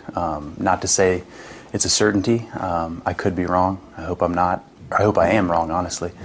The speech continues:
But, uh, for me, it was, it was the right decision.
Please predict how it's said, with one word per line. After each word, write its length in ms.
But, 240
uh, 160
for 160
me, 220
it 100
was, 400
it 80
was 120
the 60
right 160
decision. 420